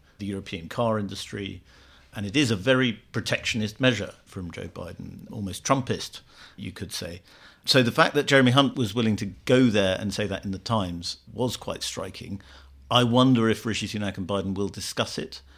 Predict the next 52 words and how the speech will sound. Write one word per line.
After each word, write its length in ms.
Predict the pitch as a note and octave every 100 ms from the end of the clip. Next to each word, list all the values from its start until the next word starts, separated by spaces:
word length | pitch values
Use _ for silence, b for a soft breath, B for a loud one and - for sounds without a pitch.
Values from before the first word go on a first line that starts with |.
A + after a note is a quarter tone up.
| b
I 140 | G2 G#2
also 260 | A#2 G#2
wonder 300 | G2 G2 F2
the 200 | F#2 -
extent 360 | - - G#2+ G#2
to 80 | F#2+
which 320 | F#2+ - - _ _ - F#2+
Biden, 440 | G2+ F#2+ F#2+ F#2
you 60 | G2
know, 140 | E2 -
if 80 | A2+
they 100 | G#2+
talk 160 | -
about 200 | G2+ F#2+
the 40 | G2+
Windsor 280 | G2+ F#2 F2+
Framework, 520 | - G#2 F#2+ F2 - _ b b b -
Biden 300 | B2+ A#2+ A#2
just 200 | A2 -
sort 140 | A2
of 80 | G2
knows 460 | A2 A#2 A2 G#2
that 120 | - G2+
he 100 | A2
likes 260 | G2 - -
Ireland 560 | A2 G2 F2 - - - _ _ _ _ -
and 140 | A2 G2+
he 80 |
knows 360 | G#2+ A2 A2 G2
that 120 | G#2+
he 60 | G#2
doesn't 300 | F#2+ F#2+ G2
like 240 | F#2 G2+
Brexit. 560 | A#2 G2 - - - - _ _ _ _
I'm 120 | - D3+
not 180 | E3+
being 240 | - C3+ B2
rude 160 | D3
about 160 | A#2 F#2+
him, 80 | G2+
'cause, 160 | G2+ -
you 80 | B2
know, 100 | G#2+
I 60 |
do 160 | A2 C#3
think 180 | C3 A2+
he's 140 | A2+
canny 360 | - B2+ A#2 G#2
when 180 | G2+ F2+
he's 180 | G2
compos 340 | - A2 F#2+ -
mentis, 480 | A2+ G2 - -